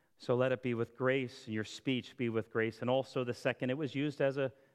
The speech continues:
as a spice. In fact, I think it's the only spice in Norwegian language. Salt, to give food more, thank you, to give food more flavor, right? To give it more flavor.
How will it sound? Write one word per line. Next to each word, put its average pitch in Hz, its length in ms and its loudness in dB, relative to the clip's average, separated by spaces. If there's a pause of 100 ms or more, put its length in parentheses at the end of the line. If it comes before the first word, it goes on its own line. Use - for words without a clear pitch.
as 143 160 2
a 135 60 -2
spice. 127 600 0
In 117 80 -4
fact, 127 260 2
I 120 60 0
think 135 160 -4
it's 127 140 -4
the 139 80 2
only 147 160 2
spice - 480 0
in 135 80 -2
Norwegian 131 340 0
language. 123 500 -2 (760)
Salt, - 560 2
to 143 60 0
give 151 220 2
food 190 580 4 (760)
more, 165 400 4 (580)
thank 165 220 2
you, 107 100 2 (300)
to 175 80 4
give 180 180 4
food 208 420 2 (680)
more 180 380 4
flavor, 202 840 2 (400)
right? 190 220 4
To 226 60 0
give 196 140 4
it 208 80 0
more 208 180 2
flavor. 233 600 2